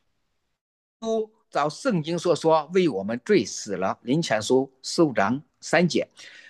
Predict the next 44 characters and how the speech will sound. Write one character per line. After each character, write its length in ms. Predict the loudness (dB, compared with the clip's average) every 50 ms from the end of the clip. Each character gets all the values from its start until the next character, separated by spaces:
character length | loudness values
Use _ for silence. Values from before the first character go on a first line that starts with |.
| _ _ _
复 180 | 2 2 4
活 140 | 6 6 4
的 100 | 4 4
亮 200 | 4 2 2 2
光 360 | 2 4 4 4 2 -2 -10 -16
使 220 | -12 -6 -6 -6
他 120 | -4 -2
们 140 | -4 -4 -2 0
完 260 | 0 2 2 0 0
全 200 | -2 -4 -4 -4
清 260 | -10 -10 -8 -6 -6
楚 220 | -6 -6 -6 -8
基 240 | -8 -6 -2 -2 -2
督 140 | 0 0 0
的 80 | 0 0
使 220 | -2 -2 -2 2
命。 220 | 4 4 4 2 0 _ _ _ _ _
他 200 | _ 2 2 2
不 240 | 2 2 -2 -4 -4
是 200 | -4 -4 -6 -8
救 160 | -6 -6 -6
他 140 | -6 -6 -6
们 120 | -6 -6 -8
脱 280 | -6 0 2 4 4 4
离 240 | 2 0 -2 -6 _ _ _ _ _
他 140 | -6 -4 -2
们 140 | -2 -4 -4
的 120 | -6 -8
仇 320 | -8 -8 -8 -6 -4 -4 -4
敌， 380 | -6 -10 -12 -8 -8 -8 -8 _ _ _ _ _
乃 300 | -2 0 0 0 0 -2
是 440 | -2 0 2 2 2 2 0 _ _ _
救 220 | _ -6 -6 -6 -6
他 140 | -6 -6 -4
们 140 | -4 -4
脱 200 | -4 0 2 2
离 100 | 2 2
罪 260 | 0 0 -2 0 0 2
恶。 300 | 2 2 2 2 -2 _ _ _ _ _ _ _ _ _
五 140 | -4 -4 -4
旬 180 | -2 -4 -6
节 180 | -2 0 0 0
之 180 | 0 -4 -10 -4
后， 320 | 0 2 2 2 0 _